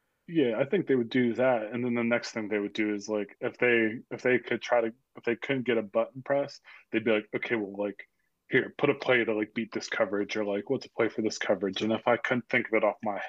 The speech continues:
like, head like that, they'd be like, "Okay, well, we're not sure if you'd be a good fit for the system." I'm like, I'm like, "You know, you could give me, like, five seconds here, and I could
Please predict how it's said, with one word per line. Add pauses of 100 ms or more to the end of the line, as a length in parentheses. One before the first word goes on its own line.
(180)
like, (180)
head
like
that,
they'd
be
like,
"Okay,
well, (120)
we're
not
sure
if
you'd
be
a
good
fit (140)
for
the
system."
I'm
like, (800)
I'm
like, (560)
"You
know,
you
could
give
me,
like, (280)
five
seconds
here,
and
I
could